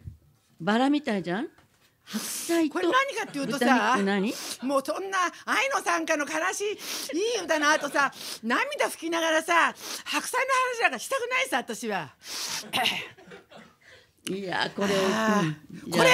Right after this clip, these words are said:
Speaker 2: 何かっていうとさ、
Speaker 1: じゃあ、うん。
Speaker 2: これはさ、何だと思う？これ、これ、これ。この中何入ってると思う？この中、この中。その中、ね、葉っぱがつ-、ね、全部差し込んであるけども。
Speaker 1: 何が入ってんの？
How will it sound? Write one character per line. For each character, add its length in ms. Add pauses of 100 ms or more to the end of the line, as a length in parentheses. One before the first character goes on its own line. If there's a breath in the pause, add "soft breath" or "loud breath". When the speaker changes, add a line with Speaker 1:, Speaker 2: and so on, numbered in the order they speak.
Speaker 2:
何 220
か 120
っ 20
て 80
い 20
う 60
と 120
さ、 40
Speaker 1:
じ 80
ゃ 260
あ、 20
う 40
ん。 40 (460 loud breath)
Speaker 2:
こ 160
れ 80
は 180 (180)
さ、 40
何 220
だ 80
と 100
思 140
う？ 40
こ 100
れ、 120
こ 120
れ、 100
こ 100
れ。 220 (240 loud breath)
こ 100
の 60
中 160
何 200
入 100
っ 40
て 80
る 60
と 60
思 100
う？ 40
こ 100
の 60
中、 180 (180)
こ 60
の 60
中。 220 (1400)
そ 120
の 100
中、 440
ね、 300 (220 loud breath)
葉 100
っ 40
ぱ 100
が 100
つ-、 60 (240)
ね、 260 (160)
全 220
部 60
差 120
し 80
込 120
ん 40
で 100
あ 60
る 80
け 120
ど 80
も。 320 (1300 soft breath)
Speaker 1:
何 260
が 80
入 100
っ 20
て 120
ん 20
の？ 100